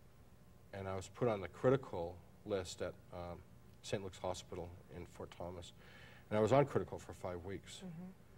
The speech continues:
Speaker 1: I was really sick, but I didn't, um,
Speaker 2: And you thought you were gonna die, though, didn't you?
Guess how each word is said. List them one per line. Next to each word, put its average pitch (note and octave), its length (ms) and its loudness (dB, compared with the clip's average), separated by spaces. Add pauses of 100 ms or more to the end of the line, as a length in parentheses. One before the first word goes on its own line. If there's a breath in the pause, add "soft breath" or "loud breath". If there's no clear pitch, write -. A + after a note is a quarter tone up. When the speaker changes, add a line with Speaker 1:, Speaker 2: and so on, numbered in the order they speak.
(260 loud breath)
Speaker 1:
I - 40 0
was G2+ 140 0
really B2+ 240 10
sick, - 300 2
but G#2+ 100 0
I G#2+ 40 4
didn't, A#2+ 280 0
um, G2 220 -8 (380)
Speaker 2:
And G#3+ 100 -4
you G#3+ 40 -2
thought E4+ 160 4
you G#4+ 60 6
were G4+ 80 4
gonna D#4 140 0
die, E4 240 2
though, G#3+ 120 0
didn't E3+ 340 0
you? D#4+ 160 -4